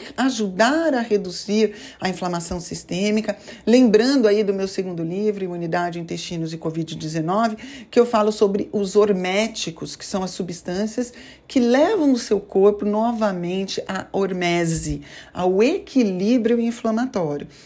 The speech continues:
E a dieta mediterrânea é a dieta mais rica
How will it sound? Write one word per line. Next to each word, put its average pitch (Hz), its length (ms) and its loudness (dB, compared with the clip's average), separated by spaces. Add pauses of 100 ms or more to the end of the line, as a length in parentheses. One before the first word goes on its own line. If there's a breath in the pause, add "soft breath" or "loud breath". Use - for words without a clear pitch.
E 202 120 6
a 190 40 4
dieta 180 300 -2
mediterrânea 202 760 0
é 220 120 -2
a 208 60 4
dieta 208 300 0
mais 269 480 0
rica 233 580 0